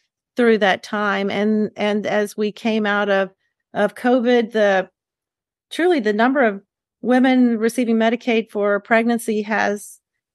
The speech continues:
has increased. Well, I haven't looked at it in the past couple months, but has increased every single month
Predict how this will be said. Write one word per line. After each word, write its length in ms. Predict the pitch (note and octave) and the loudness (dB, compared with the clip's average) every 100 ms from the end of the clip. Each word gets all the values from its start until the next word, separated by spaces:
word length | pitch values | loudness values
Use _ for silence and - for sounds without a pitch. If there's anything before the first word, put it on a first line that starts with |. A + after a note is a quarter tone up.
| _ | _
has 340 | A3+ A#3 A#3 - | 0 2 2 0
increased. 600 | A3+ C4 - C4+ B3+ - | 2 2 2 0 -2 -2
Well, 100 | A3 | -2
I 80 | G#3+ | -2
haven't 300 | A3+ C4+ B3+ | -2 -4 -2
looked 200 | A3+ A3+ | -4 -2
at 100 | G#3+ | -2
it 40 | |
in 80 | F#3 | -2
the 100 | G#3 | -4
past 320 | - A3+ A3+ | -2 -2 -2
couple 240 | - B3+ B3 | -4 -2 0
months, 320 | G#3 G3 F#3 | 0 -2 -6
but 300 | - G#3 G3+ | -2 0 0
has 600 | G3+ G#3+ A3 G3+ G#3 G#3 - | -2 -2 2 2 0 -2 -4
increased 580 | A3+ C4 B3 A#3+ A3+ - _ _ _ _ - | 0 0 0 0 -2 -6 _ _ _ _ 0
every 540 | A3+ A#3 C4 C4 B3+ _ - | 0 2 0 -2 -4 _ -18
single 640 | - A#3+ A#3 A#3 A#3 A#3 | -4 0 0 2 0 -2
month 580 | G#3 G#3+ G#3 G3 F#3+ | -2 0 0 0 -4